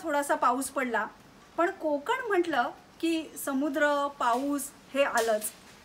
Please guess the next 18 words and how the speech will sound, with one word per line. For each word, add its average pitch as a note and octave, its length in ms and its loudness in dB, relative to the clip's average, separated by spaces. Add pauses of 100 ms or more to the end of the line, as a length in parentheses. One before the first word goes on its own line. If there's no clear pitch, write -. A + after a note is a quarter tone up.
(100)
पावसावरची D4 720 2 (260)
एक C#4+ 180 -6
कविता C4 300 0
तुम्हाला A#3+ 340 0
ऐकवते. G3+ 580 -6 (1600)
हायवेवरती F4+ 720 0
पाऊस D4 460 2
भेटतो, C#4 600 -2 (560)
तेव्हा D4+ 360 4
आठवतो C#4+ 600 0
गावचा A#3+ 480 2
पाऊस. G#3+ 420 0 (880)
खाडीकाठच्या C4 840 2
तिवरांमधून D4 960 -2 (420)
नाचत D#4+ 680 4
नाचत D4+ 540 0
यायचा A#3+ 360 0
पाऊस. G#3 440 -6